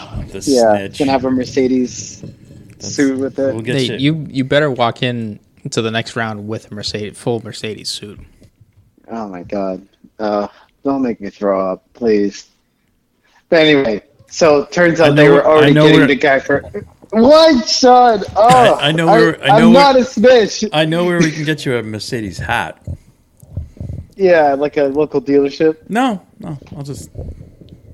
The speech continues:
Speaker 1: Hemingway's probably got a few. <laughs> Anyways, okay,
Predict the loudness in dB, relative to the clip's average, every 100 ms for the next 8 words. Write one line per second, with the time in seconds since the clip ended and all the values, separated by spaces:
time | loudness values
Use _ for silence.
0 | -20 _ _ -10 -10 -10 -14 -18 -18 -20
1 | -20 -20 -20 -20 -16 -10 -8 -8 -10 -14
2 | -14 -12 -12 -12 -14 -18 -20 -20 -20 _
3 | _ _ _ -20 -20 _ -20 _ -20 -20
4 | -20 _ _ _ _ _ _ _ _ -8
5 | -4 -4 -4 -10 -14 -10 -10